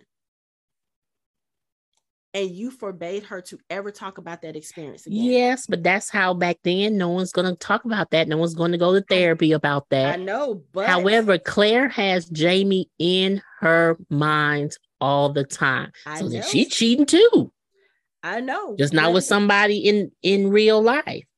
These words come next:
Speaker 2: I'm just saying we get, we, we put a lot on Frank. And in this situation, it's, it's a lot of gray, because I don't feel like, I'm sorry, I can't be in a marriage, and maybe I forced this marriage where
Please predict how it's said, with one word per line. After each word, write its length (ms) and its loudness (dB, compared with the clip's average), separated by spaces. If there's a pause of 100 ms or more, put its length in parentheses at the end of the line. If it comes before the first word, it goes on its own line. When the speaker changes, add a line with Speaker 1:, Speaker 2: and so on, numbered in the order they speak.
(240)
Speaker 2:
I'm 160 0
just 120 -2
saying 220 2
we 100 0
get, 320 2
we, 420 -4
we 160 0
put 160 -2
a 80 6
lot 320 2 (100)
on 320 0
Frank. 500 -8 (140)
And 160 0
in 140 2
this 180 0
situation, 640 0 (100)
it's, 300 -4 (100)
it's 180 -4
a 60 0
lot 300 2
of 100 -4
gray, 400 -4 (240)
because 240 -2
I 100 4
don't 180 0
feel 380 0
like, 400 -4 (120)
I'm 140 -2
sorry, 280 -2
I 80 0
can't 380 -4
be 120 -4
in 120 0
a 80 -4
marriage, 500 0
and 160 -6
maybe 260 -2
I 120 0
forced 400 -2
this 180 -6
marriage 540 -4 (480)
where 560 0